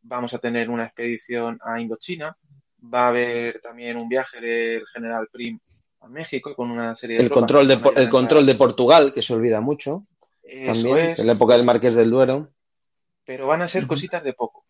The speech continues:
Speaker 1: cositas de poco porque además completamente vamos a estar, a estar salpimentados por, pues, por las guerras carlistas. Va a haber tres, vamos a tener una inestabilidad política tremenda, sucesión de constituciones, y sí que es verdad que a finales de siglo,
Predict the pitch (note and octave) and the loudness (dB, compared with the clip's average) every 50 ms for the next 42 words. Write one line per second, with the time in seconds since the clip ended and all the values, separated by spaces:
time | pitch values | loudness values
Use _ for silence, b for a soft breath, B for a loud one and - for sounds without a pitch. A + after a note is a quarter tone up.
0 | _ _ _ - C3+ - E3 F3+ E3+ F3 F3+ F3 F3+ F3 G3 - D#3+ - C3 B2+ | _ _ _ -20 -20 -16 -14 -10 -8 -6 -6 -6 -4 -6 -6 -8 -4 -4 -2 -2
1 | C3 D#3 D#3 - C3 A#2+ B2+ C3+ C3 C#3+ D3+ D#3 - D#3 D3+ D3+ D3+ D3+ _ _ | -2 -4 -6 -8 -12 -6 -6 -6 -6 -6 -10 -10 -8 -8 -8 -8 -10 _ _ _
2 | _ E3 D#3+ D3+ - _ _ - C3 C3 _ _ E3 D#3+ _ _ A#2+ A#2 A#2 B2 | _ -20 -20 -20 -20 _ _ -16 -16 -16 _ _ -20 -20 _ _ -10 -8 -8 -6
3 | A#2+ B2 A#2+ B2 A#2+ C#3+ D3 D#3 D#3+ D#3+ D3+ B2+ A2+ A2+ A2 _ _ _ A2 G#2 | -6 -6 -6 -4 -2 -2 -2 -2 -6 -8 -12 -20 -20 -20 -20 _ _ _ -20 _
4 | _ _ _ _ G#2 G2+ G2 _ A#2+ B2+ C3+ C3+ - - G#2 G#2+ G#2+ G#2 - _ | _ _ _ _ _ -20 -20 _ -10 -8 -8 -8 -8 -10 -16 -18 -18 -20 -20 _
5 | E2 E2+ _ _ _ _ - _ G#2+ A2 A2 A2 A2+ A2+ _ - E3 F3 F3+ F3+ | -20 _ _ _ _ _ -20 _ -20 -20 -20 -20 -20 -18 _ -16 -14 -14 -14 -14
6 | - _ _ _ _ _ A2+ A2 A2+ A#2 A2+ - A#2 A2+ _ A2+ A#2 A2+ A2+ A2+ | -16 _ _ _ _ _ -20 -20 -20 -20 -18 -18 -18 -20 _ -18 -12 -6 -4 -2
7 | A#2 A2+ - _ _ _ _ - A#2+ A#2 A#2+ A#2+ A#2 - A#2+ A#2 A#2 A2+ A2+ A2 | -4 -4 -6 _ _ _ _ -20 -18 -14 -14 -16 -14 -12 -8 -4 -2 -2 -2 -2
8 | A#2 A2 G#2 - - G#2+ A#2 A2+ _ _ _ G#2+ B2 D3+ D#3 D#3 D#3+ D#3+ D#3+ D3 | -2 -6 -8 -8 -12 -20 -20 -20 _ _ _ -20 -20 -20 -20 -16 -12 -10 -10 -10
9 | - _ _ _ _ - - - A2+ A2 _ A#2 A#2 A#2 - A#2 _ _ _ A#2+ | -12 _ _ _ _ -14 -14 -14 -20 -20 _ -20 -20 -20 -20 -20 _ _ _ -18
10 | A2+ C#3+ C#3+ D3+ D#3+ E3 - _ _ _ _ _ _ _ _ _ _ _ - - | -14 -14 -12 -12 -12 -14 -14 _ _ _ _ _ _ _ _ _ _ _ -20 -20
11 | - - E3+ E3 E3 E3+ F3 E3 B2+ - - B2 B2 C3 C3 B2+ B2 B2 - - | -10 -8 -2 0 2 2 2 2 0 0 0 -2 2 2 2 2 0 -2 -4 -6
12 | E3 D#3+ D#3+ D3+ E3+ F#3 | -8 -8 -8 -12 -12 _